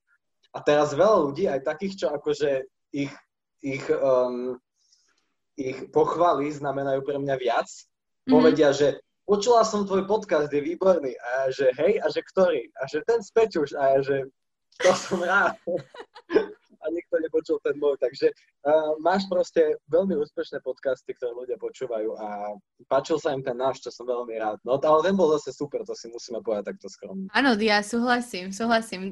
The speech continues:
Speaker 2: On je doteraz jeden z mojich, eh, najobľúbenejších, lebo som do toho išla s tým, že som nemala žiadne, vieš, že nemala som ako keby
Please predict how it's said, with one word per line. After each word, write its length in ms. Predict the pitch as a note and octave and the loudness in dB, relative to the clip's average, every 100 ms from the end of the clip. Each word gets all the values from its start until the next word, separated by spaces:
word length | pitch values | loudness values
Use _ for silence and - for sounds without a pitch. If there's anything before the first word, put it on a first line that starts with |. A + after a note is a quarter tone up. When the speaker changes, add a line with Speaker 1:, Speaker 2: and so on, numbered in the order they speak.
| G3+ | -2
Speaker 2:
On 80 | |
je 160 | A3+ A#3+ | 0 0
doteraz 320 | A3+ B3+ A#3 | 0 0 -2
jeden 240 | G#3 F#3 G3 | -2 -4 -6
z 80 | |
mojich, 240 | G#3 G3 G3 | -4 -6 -8
eh, 220 | - F#3+ | -8 -4
najobľúbenejších, 880 | F#3+ G3+ G3+ F#3+ F#3 F#3 G3 B3+ B3 | 0 0 0 -2 -4 -4 -2 0 2
lebo 160 | G3+ G3 | 2 0
som 240 | G3 F#3+ | -2 -2
do 80 | G3 | -2
toho 220 | G3+ G3+ | 0 0
išla 340 | G3 G3 G#3 | 0 0 -2
s 80 | G3+ | 0
tým, 160 | G3+ G3+ | -2 -2
že 80 | G#3 | -4
som 160 | G#3+ | -2
nemala 320 | G3+ G3 G3+ | 0 4 4
žiadne, 560 | G3+ G#3 G3 G#3 G#3 G#3 - - - _ | 4 2 2 2 0 -2 -12 -20 -20 _
vieš, 220 | - B3 | 2 4
že 40 | A#3+ A3+ A3+ | 4 4 2
nemala 400 | A#3+ D4 C4 A#3+ | 4 8 8 6
som 320 | A#3+ A3+ A3+ _ A3+ | 4 2 0 _ -2
ako 160 | A3+ | 0
keby 400 | A#3+ A#3+ A3+ - | 2 2 2 -2